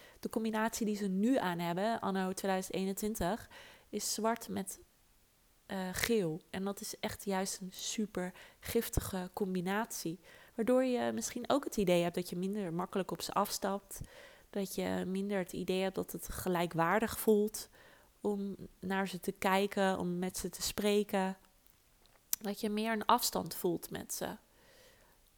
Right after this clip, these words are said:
Dus, nou, daarin kan je het verschil al zien wat kleur met je doet.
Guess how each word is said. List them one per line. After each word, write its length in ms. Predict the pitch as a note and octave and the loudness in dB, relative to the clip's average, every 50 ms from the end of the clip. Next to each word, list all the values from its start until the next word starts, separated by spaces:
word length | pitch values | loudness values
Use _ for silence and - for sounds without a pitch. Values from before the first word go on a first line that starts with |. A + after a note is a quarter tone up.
| _ _ _ _ _ _ _ _ _ _ _ _ _ _ _ | _ _ _ _ _ _ _ _ _ _ _ _ _ _ _
Dus, 300 | - B3+ B3 - - - C4+ C4+ C4+ - - - | -2 -2 0 -2 -2 -4 -8 -12 -16 -18 -20 -16
nou, 320 | - A3+ A3 G3+ F#3 E3+ E3 | -10 -6 -4 -2 -2 0 2
daarin 360 | F#3+ A3 A#3 C4 C#4 C#4+ C#4 | 2 4 4 4 2 0 0
kan 180 | - C4 B3 A#3+ | 0 2 4 4
je 80 | A#3 | 4
het 220 | A3+ A3 A3+ - - - - _ - | 4 2 0 -6 -12 -14 -16 _ -14
verschil 500 | - - A3 G#3+ - - A#3+ B3 C4+ B3 | -6 -2 -2 -2 0 2 4 4 6 4
al 100 | A3 G3 | 4 2
zien 320 | F3+ F3+ G3 G3+ A3 A3+ | 2 0 0 0 0 -2
wat 240 | G#3 G3 F#3+ - - | -2 -4 -4 -6 -10
kleur 460 | - - A3 G#3 G#3 G#3+ G#3+ G#3 - - | -6 -2 2 4 4 4 2 0 -2 -6
met 300 | - F#3 F#3+ F#3 - - | -6 -6 -6 -6 -4 -4
je 100 | F#3+ D#3 | -6 0
doet. 460 | - F#3+ F#3+ F3+ D#3+ - - - - | 2 2 4 4 2 -2 -6 -10 -14